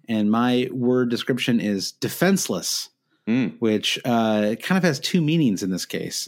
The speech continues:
Speaker 1: They have been, uh,
Speaker 2: Defenseless
Speaker 1: run
Speaker 2: to
Speaker 1: over by
Speaker 2: relegation?
Speaker 1: Yeah, they have been run over by teams this year, and they also have no defense. Uh, the M V P for this club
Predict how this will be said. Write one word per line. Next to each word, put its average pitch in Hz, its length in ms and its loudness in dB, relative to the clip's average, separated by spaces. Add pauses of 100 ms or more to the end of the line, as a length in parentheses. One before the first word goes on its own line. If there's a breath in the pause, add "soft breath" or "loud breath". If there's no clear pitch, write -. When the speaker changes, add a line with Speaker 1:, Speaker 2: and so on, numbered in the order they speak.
Speaker 1:
They 120 160 2
have 131 300 -2
been, 110 340 2 (420 loud breath)
uh, 110 80 2
Speaker 2:
Defenseless 113 440 4
Speaker 1:
run 180 80 4
Speaker 2:
to 170 80 4
Speaker 1:
over - 0 -
by 98 80 2
Speaker 2:
relegation? 107 640 0 (520 loud breath)
Speaker 1:
Yeah, 160 280 2
they 147 120 4
have 156 140 0
been 131 180 4
run 143 160 4
over 156 160 2
by 139 140 4
teams 139 320 2
this 131 180 -2
year, 120 180 4
and 110 140 2
they 107 80 2
also 113 240 0
have 104 220 0
no 98 180 0
defense. - 600 -6 (440 loud breath)
Uh, 117 460 2
the 117 480 2
M 151 160 2
V 160 160 0
P 147 420 -4
for - 160 -6
this 127 160 -2
club 143 460 -2